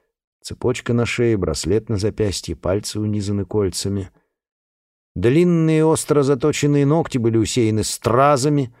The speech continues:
и эти стразы, как маленькие светодиоды, отражали неверный свет ламп. Но почему-то вся эта сомнительная эстетика крайне шла Елене Витальевне, и она вовсе не выглядела вульгарно во всем этом великолепии.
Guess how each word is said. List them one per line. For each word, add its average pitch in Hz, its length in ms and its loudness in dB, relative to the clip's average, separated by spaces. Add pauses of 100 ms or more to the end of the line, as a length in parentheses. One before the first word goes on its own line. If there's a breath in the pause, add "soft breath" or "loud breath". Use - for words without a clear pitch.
(140 soft breath)
и 113 100 2
эти 120 180 2
стразы, 120 800 2
как 101 200 -2
маленькие 107 500 0
светодиоды, 107 840 0 (320 soft breath)
отражали 90 560 0
неверный 98 540 0
свет 82 380 -6
ламп. 73 420 -6 (1200)
Но 98 100 -4
почему-то 160 340 -4
вся - 180 0
эта 180 140 0
сомнительная 170 720 2
эстетика 160 680 -2 (500 soft breath)
крайне 160 440 0
шла 185 420 0
Елене 82 460 0
Витальевне, 85 680 -2 (500 soft breath)
и 104 80 0
она 120 200 4
вовсе 160 340 -2
не 143 140 2
выглядела 165 600 2
вульгарно 139 720 2
во 127 100 -2
всем 135 280 -2
этом 123 200 -2
великолепии. 117 880 -2